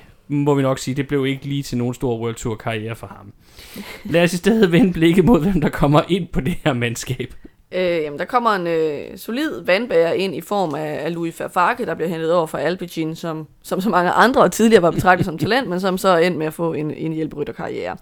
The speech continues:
Speaker 1: Mm.
Speaker 2: Øh, men de siger også, øh, øh, velkommen til, til Mauro Schmidt, som bliver hentet over fra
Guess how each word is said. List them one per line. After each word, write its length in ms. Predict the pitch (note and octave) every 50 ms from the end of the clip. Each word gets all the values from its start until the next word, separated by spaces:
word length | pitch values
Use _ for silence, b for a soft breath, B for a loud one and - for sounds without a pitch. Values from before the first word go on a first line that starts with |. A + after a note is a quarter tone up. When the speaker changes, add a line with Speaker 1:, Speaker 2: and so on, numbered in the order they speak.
| _ -
Speaker 1:
Mm. 80 | - B2 A#2 G#2+ G#2 G#2+ B B B B B -
Speaker 2:
Øh, 160 | G3+ G#3+ G#3+
men 240 | G3+ G3 G3+ G#3 G#3
de 180 | A#3 A#3+ A#3+ A#3
siger 240 | - - A#3 A3
også, 460 | G3 - A3+ C4 D4+ D4 - A3 F#3+ E3
øh, 520 | D3 E3 E3 E3+ D#3+ D#3 D#3 D#3+ D#3 D#3+ - _ _ _ _ _ _ _ -
øh, 320 | - F3 E3+ E3 D#3+ E3
velkommen 400 | F#3 G#3 A3 - - F#3+ D#3 E3
til, 260 | - - A#3+ B3+ D4 D#4+ b b b b b b -
til 240 | - - G3+ A3 G#3
Mauro 360 | F#3+ F3+ D3+ D3 D3 F#3+ A3
Schmidt, 440 | A3+ - - B3+ C#4+ D#4 - - -
som 240 | - - G3 F#3+ F#3+
bliver 140 | F3+ F#3 F#3
hentet 300 | G3+ F#3 F3 F3 F3+ -
over 260 | - G#3+ G3 E3+ D#3
fra 460 | - - - D#3 C#3+ D3 D#3 D#3 -